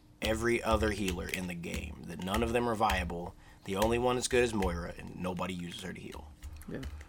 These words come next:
Speaker 1: That's what, when we, like, took our break and we <laughs> didn't play for, like, fucking two years, and we were playing recently, that's what I was noticing was the problem was, is like, "Oh, Mercy's shit now.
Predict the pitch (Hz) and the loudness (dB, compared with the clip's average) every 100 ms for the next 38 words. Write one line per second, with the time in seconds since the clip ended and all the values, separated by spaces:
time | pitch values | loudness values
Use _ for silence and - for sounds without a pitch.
0 | - 123 - 143 117 123 135 147 131 - | 0 2 6 8 8 8 8 8 8 6
1 | - 143 120 104 107 135 139 110 110 - | 4 6 8 6 10 12 10 6 8 12
2 | 175 147 147 135 143 - 131 - - - | 12 12 10 10 8 8 6 6 2 8
3 | - - 139 123 - 151 143 139 147 156 | 10 10 8 4 4 4 4 4 4 2
4 | - - - - 120 123 117 143 131 113 | -2 -6 -12 -6 2 4 6 10 10 10
5 | 127 127 117 110 120 135 131 127 117 117 | 8 6 4 10 10 10 10 12 10 10
6 | 123 117 110 95 87 127 127 101 90 92 | 8 8 2 2 6 6 8 4 -2 -6
7 | 95 95 92 - - - 101 113 135 123 | -8 -8 -10 -12 -10 -2 8 8 10 8
8 | - 110 101 92 90 92 | 6 6 4 2 -2 -4